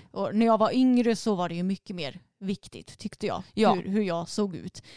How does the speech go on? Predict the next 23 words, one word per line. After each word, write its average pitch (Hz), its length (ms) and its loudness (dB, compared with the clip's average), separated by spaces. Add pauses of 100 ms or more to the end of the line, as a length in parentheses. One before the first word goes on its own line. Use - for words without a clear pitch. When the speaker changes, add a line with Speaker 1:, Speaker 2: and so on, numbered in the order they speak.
(160)
Speaker 1:
Men 226 180 2
det 294 60 0
är 277 80 4
också, 254 220 0
det 277 80 0
har 285 180 4
ju 277 80 2
mycket 262 300 2
med 214 100 0
självkänsla 196 680 -4
att 180 60 -2
göra. 123 360 -4
Att - 180 -4
har 240 220 4
du 262 80 4
en 262 100 6
hög 190 320 2
självkänsla 196 680 -4
så 208 140 -4
vet 196 180 -4
du 202 60 -6
om 208 280 0
att 202 180 -2